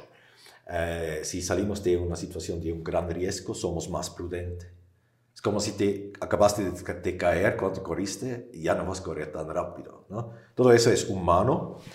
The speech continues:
Uno solo, hasta anim-, animales lo hacen así. Entonces,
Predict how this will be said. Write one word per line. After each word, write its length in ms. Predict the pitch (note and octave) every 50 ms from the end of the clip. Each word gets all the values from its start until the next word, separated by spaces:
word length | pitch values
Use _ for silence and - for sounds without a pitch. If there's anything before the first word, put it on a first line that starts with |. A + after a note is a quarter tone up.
| - - -
Uno 180 | A#2+ D3 C#3+
solo, 360 | C#3 - C3+ G#2+ F#2+ D#2 D#2
hasta 200 | F#2+ - - F2
anim-, 220 | E2 D#2+ E2 D2+ -
animales 460 | E2+ F#2 E2+ D2+ E2+ G2+ A#2 G#2 -
lo 80 | E2 D2+
hacen 180 | - F2+ D#2
así. 240 | D#2+ E2 - A#2+ A#2+ - - - - _ - - - - - - _ _ _ -
Entonces, 720 | A2 A#2 A#2+ C#3 C#3+ D3+ D3 D#3+ C#3+ - - - - -